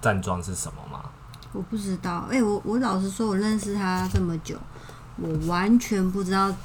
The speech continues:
Speaker 2: 站桩是什么样子。我就是天天听，就是也不是天天啦，就是很常听说我去站桩，我要去站桩。但我真的不知道站桩是什么鬼。
Speaker 1: 我会知道站桩是因为我去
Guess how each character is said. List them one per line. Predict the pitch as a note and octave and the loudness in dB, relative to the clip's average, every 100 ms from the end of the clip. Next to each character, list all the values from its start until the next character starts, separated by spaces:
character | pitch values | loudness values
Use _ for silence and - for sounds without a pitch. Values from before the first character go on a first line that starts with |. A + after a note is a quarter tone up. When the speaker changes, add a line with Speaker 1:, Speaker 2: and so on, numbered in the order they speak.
| - | -2
Speaker 2:
站 | G#3 F#3 F3+ | 2 2 2
桩 | - E3 E3+ | 0 0 0
是 | D#3+ F3 E3+ D3+ | -2 -4 -4 -4
什 | D3 D#3+ | -4 0
么 | D3+ | 4
样 | E3 E3+ E3 | 4 2 -2
子。 | E3+ E3+ | -2 -2
我 | |
就 | F3+ A3+ | 0 0
是 | A3+ | 2
天 | A#3 G#3+ | 4 4
天 | G#3+ G#3+ G#3 | 4 2 0
听， | - G3+ G3+ G3+ G#3+ G#3 | 0 2 2 0 0 -2
就 | A3+ | -4
是 | - A#3 - - - - | -4 -6 -6 -14 -16 -8
也 | E3+ D#3+ | -4 -2
不 | G#3 | 0
是 | |
天 | A3+ A3 F#3+ | 0 2 2
天 | F#3+ F3 F3 | 2 0 0
啦， | E3 - | -2 -4
就 | F#3+ | -4
是 | F#3+ G3 | -2 0
很 | E3+ D#3+ | 0 0
常 | F3 D#3+ | 0 0
听 | E3+ F#3 | 0 0
说 | F#3 F#3 | 0 -4
我 | F3+ E3 E3 | -4 -2 -2
去 | E3+ G3+ | -4 -4
站 | G3+ F#3 E3 | -2 -2 -2
桩， | E3+ E3 | -2 -2
我 | D#3+ | -2
要 | D#3+ | -4
去 | F#3+ | -6
站 | F3 F#3 E3 D#3+ | -6 -4 -2 -2
桩。 | - - - - - - - | -4 -8 -10 -12 -12 -14 -6
但 | C4 | -2
我 | F#3 | -2
真 | E3 G3 | -2 -2
的 | G3 | -2
不 | E3 F#3 | 0 -2
知 | |
道 | F3+ F3 - | -2 -2 -4
站 | F#3 E3+ D#3+ | -2 -2 -2
桩 | D#3+ D#3+ | -2 -2
是 | D#3+ | -2
什 | D#3 | -2
么 | - - | -6 -6
鬼。 | - - E3+ - - - - - - - - - - - - - - - - - - - - - | -6 -6 -6 -8 -10 -12 -12 -12 -10 -12 -12 -10 -8 -8 -10 -14 -14 -14 -12 -10 -10 -8 -10 -4
Speaker 1:
我 | - A#2 | 2 4
会 | D#3+ | 4
知 | D3+ | 4
道 | D#3 D#3 | 6 8
站 | D3+ D3 B2+ | 8 4 4
桩 | B2+ B2+ | 4 4
是 | B2+ | 2
因 | C3+ | 2
为 | C3+ | 4
我 | G2+ E2 | 2 0
去 | - A#2 A2 G2+ | 0 0 0 -2